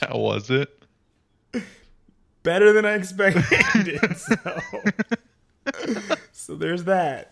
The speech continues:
Speaker 2: There's that.
Speaker 1: Okay, well, there you
Speaker 2: Oh
Speaker 1: go.
Speaker 2: my gosh.
Speaker 1: There you go.
Speaker 2: Shoot, dude. Yeah. Yeah, but that was kinda, it's weird. So that all happened, and then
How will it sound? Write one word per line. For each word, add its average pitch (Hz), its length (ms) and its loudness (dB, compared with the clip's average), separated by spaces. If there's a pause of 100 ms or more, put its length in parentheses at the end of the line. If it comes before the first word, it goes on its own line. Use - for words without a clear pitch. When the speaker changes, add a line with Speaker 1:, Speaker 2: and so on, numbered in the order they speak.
Speaker 2:
There's 156 300 -4
that. 151 420 -6
Speaker 1:
Okay, 156 540 -2
well, 60 180 -6 (140)
there 71 140 -4
you 67 100 -6
Speaker 2:
Oh 62 60 -10
Speaker 1:
go. 60 200 -4
Speaker 2:
my 57 100 -6
gosh. 131 600 -16 (720)
Speaker 1:
There 131 200 -2
you 143 220 -4
go. 101 300 0
Speaker 2:
Shoot, 90 80 -18
dude. 71 380 -18 (340)
Yeah. 127 420 -6 (380)
Yeah, 135 260 -6
but 131 160 -14
that 151 140 -4
was 175 100 -6
kinda, 175 240 -4
it's 170 120 -10
weird. 180 220 -4
So 143 120 -8
that 135 200 -6
all 156 220 -4
happened, 131 500 -10
and 127 80 -12
then 135 380 -10